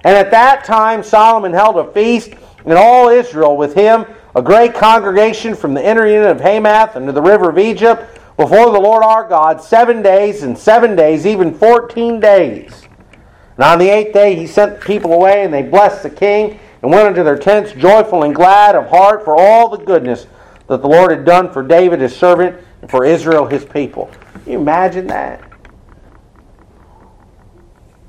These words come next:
That they couldn't even sacrifice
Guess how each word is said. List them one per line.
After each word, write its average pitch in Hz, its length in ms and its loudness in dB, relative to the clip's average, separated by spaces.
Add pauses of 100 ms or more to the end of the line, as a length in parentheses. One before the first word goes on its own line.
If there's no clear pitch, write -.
(140)
That 170 200 2
they 151 120 0
couldn't 214 380 0
even 180 380 0
sacrifice 175 960 -2